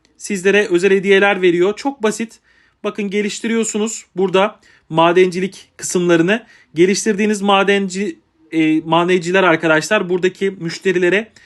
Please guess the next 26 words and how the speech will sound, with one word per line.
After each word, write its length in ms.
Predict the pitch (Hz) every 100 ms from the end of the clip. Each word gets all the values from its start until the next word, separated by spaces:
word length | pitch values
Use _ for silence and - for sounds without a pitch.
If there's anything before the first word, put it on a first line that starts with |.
| _ -
bunları 360 | 160 185 185 156
veriyorlar 480 | 190 214 196 220 196
ve 200 | 208 214 _ _ -
para 200 | 214 214
kazanıyorsunuz. 760 | 180 151 143 139 185 220 - _ _ _ 233
Bu 280 | 233 185 -
paralarla 540 | 208 208 196 185 175
da 260 | 190 233 - _
hesabı 520 | - 196 214 196 202
biraz 280 | 190 185 180
daha 120 | 196
geliştiriyorsunuz. 920 | 196 180 185 - 208 196 165 180 220
Farklı 540 | - 185 180 190 196 208 _ _ _ -
level'lar 420 | 151 170 185 196
açılıyor. 480 | 170 - 143 160 240 _ _ _ -
Bu 100 | 233
level'lar 420 | 226 220 220 233
sayesinde 540 | 226 220 208 208 233
de 80 | 214
bakın 200 | 170 175
şu 200 | 170 190
an 160 | 185 185
geliştiriyorum 680 | 180 180 - 196 208 180 226 _ _ _ _ _
hızlı 320 | - 160 165
bir 40 | 160
şekilde. 580 | - 151 165 170 240